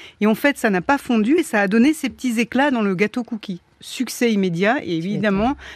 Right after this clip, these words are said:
Speaker 1: la recette n'a jamais été changée depuis ce temps-là.
Speaker 2: Bon, ce cookie, je l'ai goûté. En tout cas,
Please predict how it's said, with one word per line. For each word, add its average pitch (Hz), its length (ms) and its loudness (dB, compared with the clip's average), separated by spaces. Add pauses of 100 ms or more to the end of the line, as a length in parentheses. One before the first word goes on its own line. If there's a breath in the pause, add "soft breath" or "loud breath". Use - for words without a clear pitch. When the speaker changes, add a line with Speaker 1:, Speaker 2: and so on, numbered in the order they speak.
(140 loud breath)
Speaker 1:
la 185 80 2
recette 190 380 2
n'a 180 120 0
jamais 214 400 4
été 202 180 -4
changée 196 380 -2
depuis 202 260 -6
ce - 100 -14
temps-là. 185 300 -6
Speaker 2:
Bon, 208 280 4
ce 285 160 -2
cookie, 285 340 0
je 269 100 0
l'ai 240 140 4
goûté. 247 380 0
En 214 100 0
tout 214 120 -4
cas, 208 140 0